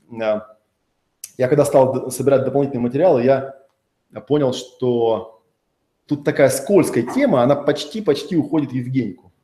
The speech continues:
Потому что когда начинаются вот эти, <clears throat> ну, знаете, например, там есть такой Ганс Гюнтер, на основе работ которого потом нацисты вывели свою теорию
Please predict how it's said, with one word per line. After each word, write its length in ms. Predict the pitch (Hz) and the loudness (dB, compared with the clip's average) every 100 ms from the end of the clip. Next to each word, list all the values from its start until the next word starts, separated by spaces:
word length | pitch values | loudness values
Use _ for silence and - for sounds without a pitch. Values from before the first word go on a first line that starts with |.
| _ _ _ | _ _ _
Потому 240 | 113 123 | -4 -4
что 180 | - 120 | -6 -8
когда 260 | 120 123 | -2 0
начинаются 560 | 120 120 131 123 113 117 | 0 -2 2 2 2 -4
вот 140 | 117 | -8
эти, 180 | 113 107 - _ _ | -8 -10 -10 _ _
<clears throat> 220 | 208 196 175 | 0 2 4
ну, 60 | |
знаете, 220 | 220 214 | 4 4
например, 560 | 131 135 135 - - - _ | 2 2 2 2 -6 -18 _
там 240 | 113 117 - - | -12 -12 -12 -4
есть 200 | 143 143 | -4 -2
такой 160 | 135 | 0
Ганс 220 | 139 135 | 2 2
Гюнтер, 400 | 127 208 208 - - _ _ _ _ _ _ | 2 0 2 -4 -6 _ _ _ _ _ _
на 360 | 107 110 110 107 | -12 -4 0 0
основе 520 | 104 135 120 110 101 | 0 0 0 0 0
работ 260 | 110 117 107 | -2 -2 -4
которого 360 | 120 120 104 | -4 -2 -2
потом 420 | 101 104 107 95 - _ _ _ - | -2 -6 -6 -8 -14 _ _ _ -12
нацисты 340 | 113 120 - 110 104 - - - - 139 | -10 -6 -4 -2 -2 -4 -6 -6 -4 0
вывели 440 | 131 117 104 - | 0 0 -4 -6
свою 200 | - 117 | -10 -10
теорию 260 | 110 127 | -4 0